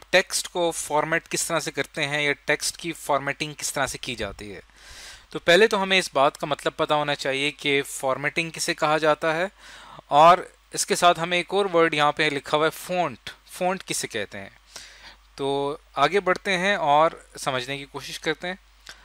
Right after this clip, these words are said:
तो फॉर्मेटिंग का मतलब होता है arrangement of text, यानी हम अपने Microsoft Word में जो भी टेक्स्ट यहाँ पे लिखते हैं, जैसे आप यहाँ पे लिखेंगे, "I love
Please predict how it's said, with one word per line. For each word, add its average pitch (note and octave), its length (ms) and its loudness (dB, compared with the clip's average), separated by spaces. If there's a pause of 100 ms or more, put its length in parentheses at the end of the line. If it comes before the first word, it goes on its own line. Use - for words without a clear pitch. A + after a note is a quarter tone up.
(720)
तो E3 80 -8
फॉर्मेटिंग A3 580 -2
का B3 100 -2
मतलब F#3+ 320 -2
होता E3+ 340 -2
है E3 500 2
arrangement F3+ 640 -2
of D#3+ 200 -6
text, - 400 -2
यानी D3+ 200 -2
हम E3+ 240 -4
अपने E3 300 -6
Microsoft D#3+ 760 -4
Word D#3 200 2
में E3 220 -4
जो C#3 160 -4
भी G3+ 120 -8
टेक्स्ट - 420 -4 (120)
यहाँ C3+ 120 -2
पे C3 120 -8
लिखते B2 280 -8
हैं, D3+ 280 -6 (300)
जैसे C#3 240 -4
आप C#3+ 160 -2
यहाँ C3+ 160 0
पे C#3 120 -12
लिखेंगे, C#3 460 -8 (100)
"I B2+ 180 0
love C3 320 -2